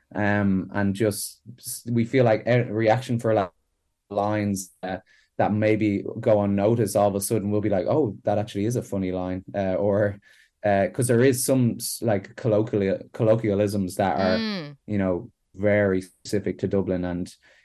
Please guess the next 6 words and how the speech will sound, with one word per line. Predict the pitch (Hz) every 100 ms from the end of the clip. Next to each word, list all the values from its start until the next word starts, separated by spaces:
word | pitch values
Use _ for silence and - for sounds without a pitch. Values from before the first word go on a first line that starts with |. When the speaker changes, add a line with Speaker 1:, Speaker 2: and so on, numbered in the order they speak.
| -
Speaker 1:
even | 113 110 104 90 -
wouldn't | - 98 98 107 101 95 -
necessarily | 104 101 - 107 104 95 101
get | 98 92
used | 101 101 95 95 -
nowadays. | 95 92 101 98 87 87 -